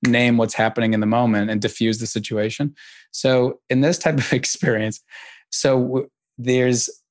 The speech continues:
we're contracting normally. So we wanna do is the exact opposite. A little bit like opposite action and,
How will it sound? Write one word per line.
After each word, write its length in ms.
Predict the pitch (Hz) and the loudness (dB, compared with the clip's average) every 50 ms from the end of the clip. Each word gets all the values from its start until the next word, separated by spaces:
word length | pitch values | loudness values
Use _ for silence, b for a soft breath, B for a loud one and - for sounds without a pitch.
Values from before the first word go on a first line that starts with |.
| _ _ | _ _
we're 180 | 127 139 147 | 0 0 0
contracting 920 | 143 - 170 147 131 - - - 190 202 220 220 220 - 117 113 110 113 117 | 2 2 0 0 0 0 0 2 2 2 2 2 0 0 2 2 2 2 2
normally. 540 | 120 123 139 160 165 135 110 101 98 101 104 | 2 2 2 2 2 2 2 2 0 0 -2
So 120 | - - 135 | 0 0 0
we 40 | |
wanna 220 | 127 135 185 233 220 | 2 2 2 2 2
do 140 | 156 135 127 | 2 2 2
is 80 | 127 123 | 4 2
the 60 | 135 | 2
exact 300 | 123 127 143 143 147 - | 2 2 2 0 2 2
opposite. 480 | 175 202 233 226 147 - - 92 92 - | 0 0 2 0 0 -2 -2 -4 -6 -8
A 300 | _ _ _ _ _ 190 | _ _ _ _ _ 2
little 80 | 208 202 190 | 2 4 2
bit 80 | 180 | 2
like 80 | - - | 2 2
opposite 400 | 147 151 170 - 165 - 165 143 | 2 2 2 2 2 2 0 2
action 440 | 135 123 123 127 - - 120 113 110 | 2 2 2 2 0 0 0 0 2
and, 260 | 107 107 107 113 - | 0 0 -2 -2 -4